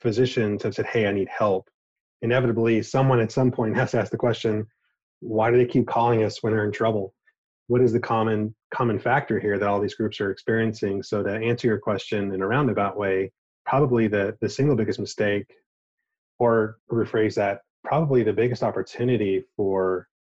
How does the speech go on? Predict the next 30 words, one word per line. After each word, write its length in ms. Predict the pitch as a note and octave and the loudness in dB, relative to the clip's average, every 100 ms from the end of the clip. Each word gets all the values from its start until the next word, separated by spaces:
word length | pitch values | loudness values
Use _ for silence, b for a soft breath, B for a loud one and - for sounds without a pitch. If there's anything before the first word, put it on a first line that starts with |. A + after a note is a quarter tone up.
| _ | _
physician 440 | A2+ A2 - G2 | -2 -2 -2 -2
leaders 480 | G2+ A#2 G2 F2 E2+ G#2+ | 0 2 2 -2 -6 -8
in 80 | |
their 140 | G2+ F#2+ | -4 -4
groups, 360 | G2+ G2 F#2 - | -2 -4 -6 -6
owners, 640 | A2+ A2 G#2 F#2+ G2 - - _ _ _ _ _ | -2 0 0 0 -2 -8 -20 _ _ _ _ _
board 160 | A2 G#2 | -2 0
of 40 | |
directors, 540 | G2+ G2 - G2+ G2 A2 | 0 -2 -2 -2 0 0
whatever 160 | G#2+ | -2
the 140 | G2 - | -2 -4
case 160 | G2 - | -6 -4
may 80 | |
be, 140 | F#2+ G2+ | -2 0
whatever 240 | G#2+ G#2+ | 0 0
the 80 | F#2+ | -4
structure 640 | - - A2 - G2+ F#2 F#2 | -6 -4 -4 -2 0 0 -2
is, 160 | - _ _ _ | -6 _ _ _
is 80 | A2+ | -2
that 100 | A#2+ | 0
it's 140 | A2+ | 0
important 580 | B2 A2 - D3 C#3 C#3+ - - | -2 -2 2 2 2 -2 -6 -2
for 100 | A#2 | 0
them 200 | A#2 A#2 | 2 0
to 100 | A2+ | 0
understand 800 | A#2 A2 - A2+ G#2 G#2 G2+ G2+ | -2 -2 -2 -2 0 0 -2 -4
the 120 | G2+ - | -6 -2
things 480 | A2+ A2 G#2+ G2+ - - | -2 0 0 -4 -8 -4
that 360 | G#2 G2 F#2+ - - _ _ | -2 0 -2 -6 -20 _ _
will 460 | A2 A2 G#2 G2+ | -2 0 0 -2